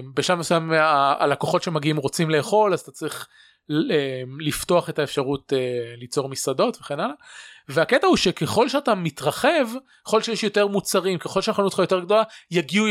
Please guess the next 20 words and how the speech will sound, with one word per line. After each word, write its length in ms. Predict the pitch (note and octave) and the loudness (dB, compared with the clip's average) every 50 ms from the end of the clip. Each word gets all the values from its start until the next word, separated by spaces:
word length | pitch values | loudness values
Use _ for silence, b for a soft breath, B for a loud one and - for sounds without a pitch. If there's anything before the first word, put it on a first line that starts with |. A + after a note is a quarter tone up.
| G3+ G3+ - | 2 2 0
יגיעו 360 | G#3 E3 E3 D3+ D3 F#3+ G3+ | 0 -2 -2 0 2 2 2
יותר 240 | F#3 - - F3+ E3+ | 4 4 2 2 2
אנשים. 420 | D#3 C#3+ - - - D#3 B2 A2 - b b b b b b b b - | 0 0 -2 -2 -2 -2 -2 -4 -8 b b b b b b b b -4
ואתה 200 | D#3 D3 - E3+ | -4 -4 -4 -4
צריך 220 | - G3+ F#3+ - | -4 -2 0 2
לאזן 400 | G#3 F#3+ F3 E3 C#3 D#3+ G#3+ A3 | 4 4 4 4 4 2 2 0
את 80 | A#3 G3+ | 0 0
זה 180 | E3+ F3+ F3+ F#3 | 2 2 2 2
עם 320 | - F#3+ E3 E3 E3 E3 D#3 | 0 -2 -4 -4 -4 -4 -4
מספר 520 | D#3 - - - - C#3+ C3 C3 D#3 - | -4 -6 -4 -2 0 2 2 2 0 0
ה-, 320 | - C#3 C#3 C3+ C3+ C#3+ - | 0 2 2 2 2 0 -2
אה, 320 | E3 D3 C#3+ C#3+ C#3+ C#3 C#3+ C#3+ D3+ D3+ D3+ D#3 - - _ _ _ _ - | -2 -4 -4 -4 -4 -6 -8 -10 -12 -14 -16 -18 -20 -20 _ _ _ _ -4
מוכרנים 460 | D#3+ - D3 D#3+ F3 G3 D4 E4+ C4 | -4 -2 0 0 0 2 2 2 2
שלך, 280 | G#3+ G3 D3 - - A#2+ A#2+ b b b b b b b b - | 0 0 -2 -2 -4 -4 -4 b b b b b b b b -6
וככל 320 | E3 D3+ F#3+ E3+ - G3 F#3+ | -4 -2 0 0 0 0 0
שיש 140 | F3+ E3+ - | -2 -4 -4
לך 60 | - | -4
מספר 320 | F3+ E3 - - - E3 E3 | -4 -4 -2 0 0 0 0
מוכ-, 360 | E3 D#3+ - - - F#3 E3+ G#3+ | -2 -4 -8 -4 -2 0 0 2
אה, 280 | F#3 D#3+ D3+ D3+ D3 | 2 2 0 0 -2